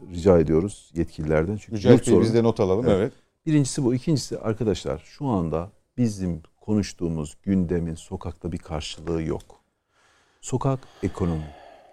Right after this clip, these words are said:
Speaker 1: proje, e, ve geçim, hayat bunlarla alakalı, e, insanların beklediği birkaç cümle var. Bakın artan fiyatlar, enerji fiyatları artıyor, gıda fiyatları artıyor, kışa
Speaker 2: Dokuz
Speaker 1: giriyoruz.
Speaker 2: T L'yi aşan dolar.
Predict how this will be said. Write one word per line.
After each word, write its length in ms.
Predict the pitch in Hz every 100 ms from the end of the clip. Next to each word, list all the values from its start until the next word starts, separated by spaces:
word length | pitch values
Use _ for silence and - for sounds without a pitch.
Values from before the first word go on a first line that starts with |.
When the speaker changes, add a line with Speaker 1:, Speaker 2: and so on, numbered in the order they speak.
| _
Speaker 1:
proje, 480 | _ 104 87 87 78 - _ _ _ _ _ _ _ 92
e, 60 | 85 - -
ve 180 | 135 135 - _ _ - 98
geçim, 500 | 92 104 - 98 73
hayat 480 | - 92 95 78 - - -
bunlarla 400 | 95 120 107 73
alakalı, 440 | 80 80 85 135 151 _ _ _ _ 90
e, 220 | 87 85
insanların 600 | 113 107 98 87 107 120 -
beklediği 460 | 95 - 87 82 110
birkaç 300 | 90 87 85
cümle 300 | - 76 73
var. 200 | 67 67
Bakın 260 | 82 - - _ _
artan 400 | 95 95 101 92
fiyatlar, 580 | - 87 85 - 87 87
enerji 440 | 82 87 85 87
fiyatları 520 | 85 90 82 - 85
artıyor, 400 | 80 80 - 87
gıda 260 | 85 85 87
fiyatları 480 | - 85 - 85 76
artıyor, 300 | 82 - 90
kışa 260 | - 110
Speaker 2:
Dokuz 140 | 87 85
Speaker 1:
giriyoruz. 240 | 82 -
Speaker 2:
T 60 | 113
L'yi 80 | 107
aşan 280 | 104 110
dolar. 400 | 101 101 104 -